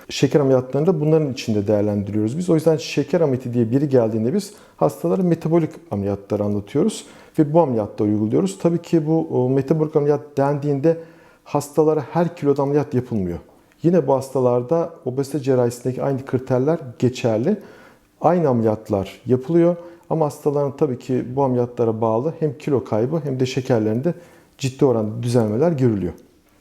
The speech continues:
E, şeker ameliyatı diye aslında çok düşük kilolu hastalar da bize başvuruyor ve, e, soruyorlar tabii ki bu çok düşük kiloyla şeker ameliyatı yapılabiliyor mu? Bu de-, daha önce dediğimiz gibi şeker ameliyatı dediğimiz şey aynı, aynı zamanda metabolik ameliyatlardır bunlar.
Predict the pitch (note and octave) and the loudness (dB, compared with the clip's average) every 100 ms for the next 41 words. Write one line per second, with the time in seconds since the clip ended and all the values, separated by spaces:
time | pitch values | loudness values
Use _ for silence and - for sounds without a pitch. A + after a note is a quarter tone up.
0 | - A#2 - D3 F#3+ F3+ C3 B2+ A#2+ C#3+ | -2 -2 2 2 4 4 2 -2 0 2
1 | F3 D#3 C3 D3+ D3+ D#3 - D#3+ D3 B2+ | 4 2 0 0 2 0 0 -2 -2 -4
2 | - D3 C#3+ C3+ C#3 C#3 A#2+ G#2 G2+ G2+ | 0 2 2 2 0 2 2 0 -2 0
3 | G#2+ - - C3+ D#3+ D3+ D3+ - A#2+ A#2 | 0 -2 -6 -2 0 2 0 0 -2 0
4 | D3 C3+ G#2 - G#2+ - A2 B2 C3 B2+ | 2 2 2 0 -8 -6 -4 -2 -2 0
5 | D3+ - A#2 - - A#2 A#2+ D3 C3+ B2+ | -2 -2 -8 -8 -2 0 2 0 -4 -2
6 | D3 A#2 G#2 A2 F3 E3 B2+ A2+ G2+ F#2+ | 0 0 0 -2 0 0 2 0 0 -4
7 | F#2+ - - - _ C3+ C#3 C#3+ C#3 D#3 | -8 -12 -20 -20 _ -2 0 0 0 0
8 | D3+ D3 C3 C3+ C#3 A2+ A2 G#2+ - C3 | 0 -2 -2 0 0 -2 -4 -6 -4 0
9 | D#3+ C#3 A#2 A2+ A#2+ A2+ A2 F3 D3 A#2+ | 2 2 0 0 0 0 -2 0 2 2
10 | A2 C3+ B2 A#2 E3+ F3+ D3+ D3+ D3+ C#3+ | 0 0 2 2 0 0 0 2 2 2
11 | - G2+ G2 F#2+ G2 F#2 F#2+ G2+ A2+ F3+ | -4 -6 -4 -6 -4 -4 -4 -4 -2 -2
12 | - | -4